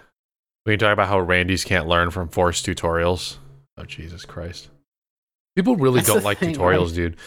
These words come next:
Speaker 1: Uh, we had this at the V R arcade a lot.
Speaker 2: I
Speaker 1: People
Speaker 2: like
Speaker 1: don't,
Speaker 2: tutorials.
Speaker 1: people don't wanna play tutorials. They just wanna get in. They say, "Oh, I paid for sixty minutes.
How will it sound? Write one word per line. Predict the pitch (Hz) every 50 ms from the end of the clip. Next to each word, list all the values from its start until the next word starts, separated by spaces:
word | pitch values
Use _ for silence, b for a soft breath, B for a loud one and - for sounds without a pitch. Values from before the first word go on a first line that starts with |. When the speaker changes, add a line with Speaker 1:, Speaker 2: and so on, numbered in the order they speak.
| B B -
Speaker 1:
Uh, | 147 175
we | 180 190 180
had | 208 226
this | 233 254 214 -
at | 208 -
the | 165 135
V | 120 120 117
R | 110 104 101 101 98
arcade | 98 95 - 98 87 82
a | 82
lot. | 85 85 87 85 - - B B B B B B B B _ _ _
Speaker 2:
I | - - 226
Speaker 1:
People | - 202 277 269 254
Speaker 2:
like | 196 127
Speaker 1:
don't, | - 156 151 -
Speaker 2:
tutorials. | 123 107 101 98 101 110 - - 147 -
Speaker 1:
people | - 160 160 - 220
don't | 143 - 151 147 -
wanna | 120 127 127 117
play | 113 - 127 113
tutorials. | 107 - 101 117 104 90 85
They | 107
just | 113 -
wanna | 147 156 151 131
get | 98 117 113 113
in. | 107 101 101 98 B B B B B -
They | 127 123
say, | 107 - 127 107 104 104 - -
"Oh, | - 139 143 131
I | 117 110
paid | - - 123 120 123 117 -
for | - 117
sixty | - - 131 - - - 139
minutes. | 120 101 92 90 95 95 - - -